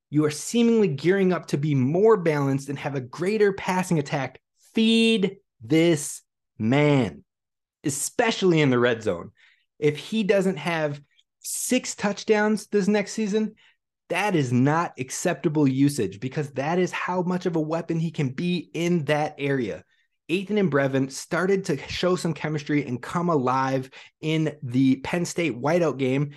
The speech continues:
in one of the only effective drives we had in that game. And as the season closed, they got better and better, and that chemistry started to develop as well.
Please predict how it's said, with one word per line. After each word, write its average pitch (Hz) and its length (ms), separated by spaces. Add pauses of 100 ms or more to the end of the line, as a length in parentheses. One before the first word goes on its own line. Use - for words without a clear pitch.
(180)
in 131 260
one 147 180
of 147 80
the 127 200
only 165 340
effective - 460
drives 120 360
we 107 100
had 180 320
in 151 80
that 120 160
game. 110 320 (240)
And 127 160
as 151 260
the 160 120
season 147 320
closed, 139 520 (200)
they 135 80
got 131 320
better 131 400 (100)
and 131 160
better, 131 280
and 123 120
that 123 140
chemistry 151 580
started 139 460
to 135 100
develop 120 560
as 120 160
well. 123 480